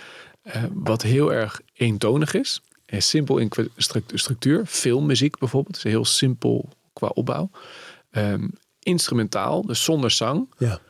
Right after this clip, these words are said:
Speaker 1: Want alles wat gesproken is, zelfs al typ je in het Nederlands, maar je luistert in het Engels, het wordt allemaal in het taalcentrum verwerkt en dat, dat geeft een botsing, waardoor je langzamer gaat typen en meer spelfouten gaat maken.
Speaker 2: Deze aflevering van Overroutines wordt aangeboden door Squarespace, een alles-in-één platform waar je je eigen website kunt bouwen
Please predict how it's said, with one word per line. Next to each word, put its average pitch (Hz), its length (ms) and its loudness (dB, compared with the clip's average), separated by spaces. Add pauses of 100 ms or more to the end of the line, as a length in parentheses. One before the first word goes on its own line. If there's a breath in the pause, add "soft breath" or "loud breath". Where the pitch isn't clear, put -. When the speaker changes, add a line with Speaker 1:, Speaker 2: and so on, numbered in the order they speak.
(140 soft breath)
Speaker 1:
Want - 140 -2
alles 156 300 0
wat 120 360 -2
gesproken 151 520 0
is, 175 140 2
zelfs 151 280 0
al 117 260 -2
typ 175 220 0
je - 100 -2
in 131 80 2
het 117 100 2
Nederlands, 120 640 2
maar 110 140 -2
je 110 120 2
luistert 120 440 0
in 110 80 2
het 101 120 0
Engels, 143 260 0
het - 100 -6
wordt - 160 -4
allemaal 143 200 0
in 120 60 4
het 107 160 0
taalcentrum 143 640 -2
verwerkt 123 380 0
en 117 60 0
dat, 113 140 0
dat - 220 -4
geeft 127 220 -2
een 113 100 4
botsing, 123 420 2
waardoor 120 220 4
je 117 80 4
langzamer 113 440 0
gaat 113 180 -4
typen 120 260 0
en 110 80 0
meer 107 360 2
spelfouten - 560 -4
gaat - 120 -10
maken. - 300 -10 (960 soft breath)
Speaker 2:
Deze 160 280 6
aflevering 117 580 8
van 110 160 6
Overroutines 107 760 8
wordt 98 220 4
aangeboden 113 640 6
door 104 140 4
Squarespace, 123 1000 4
een 95 100 2
alles-in-één 139 640 6
platform 151 560 4
waar 123 160 4
je 113 100 6
je 110 160 6
eigen 123 420 4
website 175 540 4
kunt 160 260 6
bouwen 156 360 4